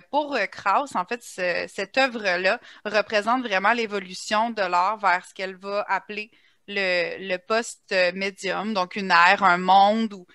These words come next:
les artistes peuvent être créés sans être nécessairement restreints par les attributs d'un médium,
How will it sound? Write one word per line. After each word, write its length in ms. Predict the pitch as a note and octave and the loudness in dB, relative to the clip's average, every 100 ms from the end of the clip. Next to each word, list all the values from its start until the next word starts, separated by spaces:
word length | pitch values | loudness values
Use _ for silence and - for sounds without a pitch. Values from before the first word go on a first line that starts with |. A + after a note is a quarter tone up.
| _ _ - | _ _ -12
les 240 | G#3+ G3 | -10 -2
artistes 540 | G3+ - _ G#3 A3 _ | -2 -4 _ -10 -10 _
peuvent 180 | G3 F#3 | -4 -2
être 160 | F#3+ | -4
créés 560 | - - G#3+ F#3 G3+ A3 - | -6 -12 -10 -8 -10 -10 -6
sans 260 | A3 A3 | -6 -2
être 280 | G#3 A3 - | -2 -4 -8
nécessairement 600 | F#3+ F#3+ G3+ F#3+ F3+ F#3+ | -14 -12 -10 -8 -6 -6
restreints 480 | G3 F3+ - - F#3+ | -8 -10 -10 -8 -6
par 180 | G#3 G3+ | -4 -4
les 220 | G3+ F#3 | -4 -8
attributs 520 | E3+ - G#3 G#3 A3+ | -8 -10 -14 -10 -8
d'un 160 | G3 E3+ | -6 -6
médium, 720 | F3 E3+ E3+ E3 F3 B3 F#3 | -8 -12 -10 -6 -4 -4 -6